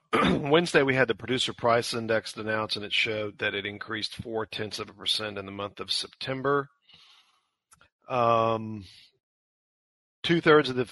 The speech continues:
of the increase in the index is traced to a four tenths of a percent rise in prices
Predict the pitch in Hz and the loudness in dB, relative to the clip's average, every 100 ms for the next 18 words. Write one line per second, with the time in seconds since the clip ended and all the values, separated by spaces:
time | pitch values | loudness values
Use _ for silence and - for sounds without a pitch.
0 | - 131 120 131 127 139 131 131 120 123 | -8 -6 -2 -2 -2 -4 -2 -2 -2 -4
1 | 123 120 120 - - - - _ _ _ | 0 2 0 -2 -4 -4 -6 _ _ _
2 | _ _ _ _ 117 101 - 143 127 123 | _ _ _ _ -6 -4 -4 2 2 2
3 | - - 104 - - 127 147 - 135 123 | 0 -2 -4 -8 -6 0 0 2 -2 -2
4 | 107 107 127 92 117 117 117 117 110 - | -2 0 0 0 2 4 4 2 -2 -10
5 | _ _ 107 - 117 113 113 113 110 101 | _ _ -18 -4 2 2 2 -4 -6 -4
6 | - | -4